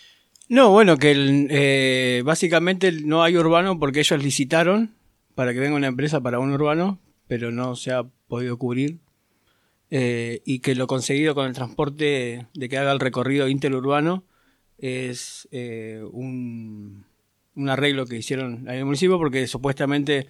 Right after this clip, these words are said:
si no, el colectivo tendría que venir hasta las grutas, quedarse en la terminal de las grutas, salir a la hora que tienen que salir,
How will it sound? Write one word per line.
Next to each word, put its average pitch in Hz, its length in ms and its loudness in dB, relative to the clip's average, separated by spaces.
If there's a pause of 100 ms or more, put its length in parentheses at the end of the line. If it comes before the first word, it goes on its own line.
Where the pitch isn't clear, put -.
(140)
si 143 160 -4
no, 143 60 2
el 139 60 -2
colectivo 143 380 0
tendría 135 300 0
que 139 60 0
venir 143 180 2
hasta 151 140 -2
las 151 120 0
grutas, 196 380 0 (600)
quedarse 156 440 0
en 147 180 -4
la 135 320 -2
terminal 143 320 0
de 160 60 2
las 156 140 0
grutas, 196 320 -2 (100)
salir 143 360 0
a 151 60 4
la 151 60 2
hora 160 100 2
que 151 100 0
tienen 151 180 -2
que 151 80 -2
salir, 196 420 -2